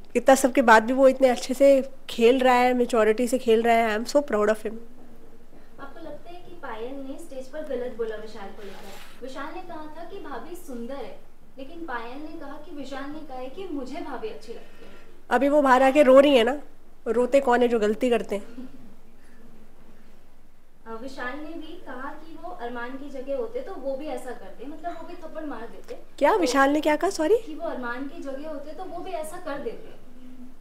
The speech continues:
Speaker 1: ए-, ऐसा विशाल ने अरमान को बोला?
Speaker 2: हाँ, कि अगर वो अरमान की जगह होते तो वो भी ऐसा ही करते, मतलब अगर उनकी wife को लेकर। तो इस पे
Speaker 1: विशाल ने ऐसा बोला? अभी देखो दिक्कत पता है क्या है कि again I'll say this कि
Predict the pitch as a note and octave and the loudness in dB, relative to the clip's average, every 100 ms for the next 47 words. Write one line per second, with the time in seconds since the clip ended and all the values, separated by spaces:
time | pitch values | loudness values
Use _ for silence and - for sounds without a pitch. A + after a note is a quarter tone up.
0 | - D4+ C4 D#4 D4 C#4+ C4 D4 C4+ A#3+ | 2 6 6 6 6 8 10 10 10 10
1 | C4 E4 C4+ C4 A3+ - C4 - - - | 8 6 8 8 6 2 -10 -10 -12 -10
2 | D4 C#4+ C#4+ D#4 F#4+ D4+ C#4+ C#4 D#4+ E4 | -8 -8 -8 -4 -4 -4 -8 -8 -10 -8
3 | G4 G#4 G#4 G4 G#4+ F#4 - E4 E4+ B3+ | -6 -6 -4 -6 -4 -2 -2 -6 -8 -8
4 | G#3 G#3 - A#3 A#3+ B3 B3 B3+ A#3 G#3+ | -8 -10 -10 -10 -8 -8 -8 -10 -8 -8
5 | A3 - G#3+ F#3+ - - B3 - - D#4 | -8 -8 -8 -8 -10 -10 -10 -12 -12 -10
6 | D4+ - D#4+ D4+ C#4+ - - - - - | -10 -10 -12 -10 -10 -12 -12 -12 -14 -2
7 | D#4+ D#4+ C#4+ E4 F4 - A#3 F#3+ F#3 - | 4 8 10 12 10 8 4 2 0 -4
8 | - - - - - - - - - - | -12 -14 -14 -16 -14 -14 -14 -14 -10 -4
9 | D4 D#4 D#4+ F4+ C4+ C4+ D4+ D4+ D4 D#4 | 0 0 2 2 0 0 2 2 2 2
10 | D4+ C4+ C#4 D4 A#3+ A#3+ C4 B3+ C4 C4 | 4 4 2 -2 0 2 2 2 0 0
11 | B3 C4 C#4 - | 0 0 -2 -4